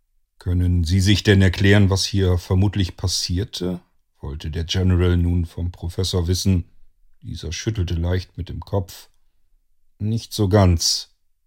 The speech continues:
Eigentlich gibt es aber nur zwei Theorien, die man durchdenken könnte. Entweder war unser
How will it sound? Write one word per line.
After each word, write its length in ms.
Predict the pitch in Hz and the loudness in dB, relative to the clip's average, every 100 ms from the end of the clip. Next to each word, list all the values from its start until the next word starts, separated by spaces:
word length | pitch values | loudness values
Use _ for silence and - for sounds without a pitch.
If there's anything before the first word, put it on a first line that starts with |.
| _ _ | _ _
Eigentlich 380 | - 120 120 113 | -8 -6 -6 -8
gibt 180 | - - | -8 -4
es 140 | 120 | -2
aber 180 | 113 98 | 0 2
nur 180 | 95 95 | 2 2
zwei 540 | - - 110 110 110 - - _ _ | -2 0 2 2 0 -4 -20 _ _
Theorien, 640 | - 117 120 107 123 123 104 | -10 -8 -4 0 4 4 4
die 80 | |
man 200 | 98 95 | 2 0
durchdenken 540 | 90 90 - 107 95 92 | -2 -4 0 0 0 2
könnte. 460 | 120 117 107 82 80 - - _ _ _ _ _ - | 4 4 4 -2 -4 -12 -20 _ _ _ _ _ -8
Entweder 560 | 120 131 143 139 113 | -6 -6 -4 -2 2
war 160 | 110 120 | 4 4
unser 500 | 117 104 104 92 | 2 2 2 2